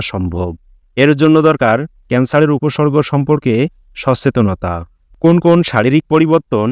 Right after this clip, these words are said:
ক্যান্সারের পূর্বাভাস দেয়? জেনে নেই Journal of ক্যান্সারে প্রকাশিত গবেষণাপত্রে ডাক্তার রেণু ওয়াধা ও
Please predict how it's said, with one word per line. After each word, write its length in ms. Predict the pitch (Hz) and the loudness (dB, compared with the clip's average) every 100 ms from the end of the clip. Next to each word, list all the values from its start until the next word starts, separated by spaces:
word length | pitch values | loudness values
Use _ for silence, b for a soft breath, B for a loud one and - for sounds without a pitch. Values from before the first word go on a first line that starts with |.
| 156 _ _ | -6 _ _
ক্যান্সারের 500 | - 127 143 156 160 143 | -2 -2 0 2 2 0
পূর্বাভাস 600 | 131 120 131 123 127 120 92 | -2 0 2 2 2 0 -4
দেয়? 220 | 87 87 85 - _ _ - | -6 -6 -8 -14 _ _ -14
জেনে 340 | 92 139 175 | -2 0 2
নেই 220 | 156 120 151 - 101 | 2 0 -2 -8 -8
Journal 320 | 123 127 156 160 | -2 0 2 2
of 60 | 156 - | 0 0
ক্যান্সারে 360 | 123 - 151 147 | -2 0 -2 0
প্রকাশিত 460 | 151 147 147 147 156 135 | -2 0 -2 -2 0 0
গবেষণাপত্রে 800 | 110 127 - 143 143 151 - 135 107 135 - _ _ - | 0 -2 -2 -2 0 -4 -4 -2 -2 -2 -8 _ _ -6
ডাক্তার 360 | 107 127 165 139 | 0 2 4 2
রেণু 260 | 127 143 165 | 2 2 4
ওয়াধা 380 | 160 135 139 107 131 - | 2 2 2 0 -2 -6
ও 120 | 127 | -2